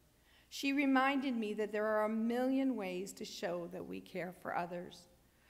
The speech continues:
Her love for her job, her patience, and especially in that moment, me, was ever, evident everywhere I looked.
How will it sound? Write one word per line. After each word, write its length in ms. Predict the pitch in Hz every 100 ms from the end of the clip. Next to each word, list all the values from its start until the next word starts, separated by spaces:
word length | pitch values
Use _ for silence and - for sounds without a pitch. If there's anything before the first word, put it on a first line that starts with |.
| - -
Her 180 | 233
love 260 | 240 240 247 -
for 100 | -
her 220 | - 180 175
job, 460 | 214 233 240 233 226 - -
her 140 | 226
patience, 760 | 202 - 214 - 226 240 233 - - - - -
and 160 | 214 214
especially 880 | 220 - - - 277 - 285 269
in 120 | 233 233
that 240 | 240 233
moment, 580 | 185 175 170 170 170 - -
me, 600 | 208 214 240 196 156 165 - - - _ - -
was 220 | - 208 -
ever, 360 | 214 185 170 - -
evident 600 | 220 240 220 175 160 - -
everywhere 420 | 208 190 175 175 175
I 60 |
looked. 400 | 170 180 - -